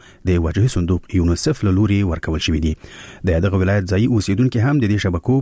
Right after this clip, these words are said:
په جوړولو خوشحاله دي او وایي چې له دې وړاندې پاکو اوبو ته، له دې وړاندې پاکو اوبو ته راس-، لاسرسی نه درلوده. نور جزئیات په دغه ریپورت کې.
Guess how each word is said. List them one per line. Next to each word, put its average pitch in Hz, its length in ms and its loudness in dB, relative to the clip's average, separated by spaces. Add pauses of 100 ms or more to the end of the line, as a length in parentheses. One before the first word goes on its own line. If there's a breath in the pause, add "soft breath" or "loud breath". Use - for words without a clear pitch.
په 123 240 0
جوړولو 90 420 0 (140)
خوشحاله 117 380 0
دي 151 60 2 (100)
او - 100 0
وایي 127 180 0
چې 120 280 0
له 85 120 -4
دې 98 240 2
وړاندې 101 380 0 (500 loud breath)
پاکو 95 320 0
اوبو 92 300 -2
ته، 98 100 2 (720 loud breath)
له 101 80 2
دې 104 160 0
وړاندې 127 460 0
پاکو 98 240 -2
اوبو 113 200 0
ته 127 380 -2 (100)
راس-، 87 220 -4 (120)
لاسرسی 95 440 -2 (240)
نه 95 160 -2
درلوده. 80 280 -4 (580 loud breath)
نور 117 180 2
جزئیات 104 420 -2
په 98 160 -2
دغه 80 180 -6
ریپورت - 220 -2
کې. - 60 -20